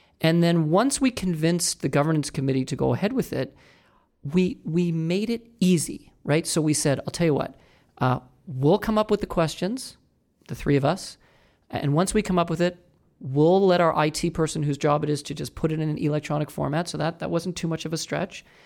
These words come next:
Um, we got another volunteer who happens to be a community member on our governance committee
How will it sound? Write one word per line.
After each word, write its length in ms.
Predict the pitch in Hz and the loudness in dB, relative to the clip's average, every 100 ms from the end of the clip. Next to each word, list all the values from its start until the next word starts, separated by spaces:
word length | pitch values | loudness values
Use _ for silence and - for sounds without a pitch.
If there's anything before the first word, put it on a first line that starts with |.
| - _ _ _ | -20 _ _ _
Um, 320 | 139 139 143 - _ _ | 0 0 -4 -10 _ _
we 120 | 147 | 0
got 320 | 156 165 170 170 | 2 2 2 0
another 360 | 156 156 165 196 | 0 2 2 2
volunteer 760 | 165 160 156 143 - 147 143 | 4 4 2 -2 -2 2 2
who 220 | 131 143 131 | 2 -2 -4
happens 400 | - 143 151 135 | -2 -2 -2 -4
to 100 | 139 | -2
be 100 | 135 | -2
a 40 | |
community 440 | 127 143 151 151 | -2 -2 -2 0
member 320 | 139 131 131 135 | -2 -2 -2 -2
on 120 | 135 | -2
our 80 | 135 | -2
governance 340 | 131 135 127 | -4 -4 -8
committee 380 | - 135 131 | -6 -2 -2